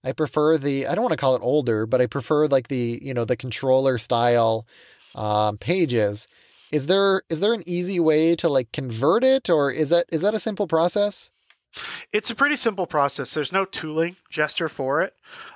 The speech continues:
Speaker 2: Um, but you can basically, so what makes a page a page is that it has the page directive on the top.
Speaker 1: Mm-hmm.
Speaker 2: So Razor has directives, uh, people probably familiar with, uh, with at model directive, for instance.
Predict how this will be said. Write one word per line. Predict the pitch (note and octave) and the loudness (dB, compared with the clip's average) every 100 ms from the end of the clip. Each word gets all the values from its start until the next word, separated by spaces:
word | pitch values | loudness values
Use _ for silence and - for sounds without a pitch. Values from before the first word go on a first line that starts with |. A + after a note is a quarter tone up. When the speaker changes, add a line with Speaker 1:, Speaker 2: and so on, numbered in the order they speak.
| - | 0
Speaker 2:
Um, | D3 C#3 C3+ - - - _ | 2 2 -2 -10 -20 -20 _
but | B2+ D#3+ D#3+ - _ _ _ | -2 0 0 -4 _ _ _
you | D#3 F#3+ | -4 0
can | G#3 | 0
basically, | E3 G3 A3 A#3 F#3 F3 | 0 0 0 -2 0 0
so | - E3+ D#3+ - _ _ | 2 2 2 -2 _ _
what | F3+ A3+ | -2 0
makes | A3+ A#3+ - | 2 -2 -4
a | |
page | - E3+ F3 | -2 0 0
a | E3 | -2
page | D3+ D#3+ F#3+ | -2 -2 -2
is | C#3+ | -6
that | C3+ C#3 | -4 -2
it | |
has | C3+ C#3+ | -2 -4
the | C3+ | -6
page | C#3+ C#3 C#3 | -2 -2 -4
directive | B2+ B2+ - D#3+ - _ | -4 -6 -6 -12 -12 _
on | C#3+ C#3 | -12 -8
the | |
top. | D3 C#3 A#2+ | -4 -4 -4
Speaker 1:
Mm-hmm. | _ _ - - - | _ _ -20 -20 -18
Speaker 2:
So | - D#3+ D3 | -4 0 0
Razor | C3+ D#3+ E3+ D#3 | 2 2 2 0
has | D#3 D#3 - | 0 -2 -2
directives, | C#3 C#3 - C#3 C3 - - | 0 0 0 -2 0 -4 0
uh, | C3 B2 | 0 -2
people | - D#3 C#3 | -4 -6 -4
probably | D#3+ C#3 C#3 | -2 0 -2
familiar | C#3 B2+ B2+ B2+ | -2 0 2 2
with, | B2 A#2+ - | 0 -4 -2
uh, | A#2+ A#2 A2+ - - - | 0 0 0 -4 -18 -10
with | C#3 C#3 | -6 0
at | C#3+ D3 | 0 0
model | C3 B2 A2+ G#2+ _ _ | 0 0 -2 -10 _ _
directive, | B2+ A#2 - A2+ | -10 -10 -10 -16
for | - A2+ | -14 -16
instance. | A2 - - - | -16 -20 -18 -18